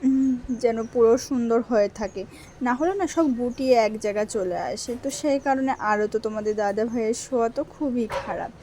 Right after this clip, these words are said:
তো সেই কারণে একটু সুন্দর করে কভার করে নিতে হচ্ছে চারপাশটা, না হলে খুব প্রবলেম হয়। রোজ দিন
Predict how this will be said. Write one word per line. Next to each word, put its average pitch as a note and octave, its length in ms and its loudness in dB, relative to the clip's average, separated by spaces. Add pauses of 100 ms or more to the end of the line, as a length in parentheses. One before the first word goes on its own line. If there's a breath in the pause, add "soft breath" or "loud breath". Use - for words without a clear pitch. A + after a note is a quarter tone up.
(420 loud breath)
তো A3+ 120 -2
সেই A3+ 320 -2
কারণে C4 380 2 (220)
একটু A#3+ 200 -6
সুন্দর A3+ 480 -2
করে A3 300 0
কভার A3+ 320 0
করে B3+ 220 2
নিতে C4 280 0
হচ্ছে D4 340 -4
চারপাশটা, G3+ 840 -4 (640 loud breath)
না C#4 200 4
হলে D#4+ 260 4
খুব F4+ 200 2 (100)
প্রবলেম A3 480 4
হয়। A3 260 -2
রোজ C4 260 2 (100)
দিন D4+ 180 0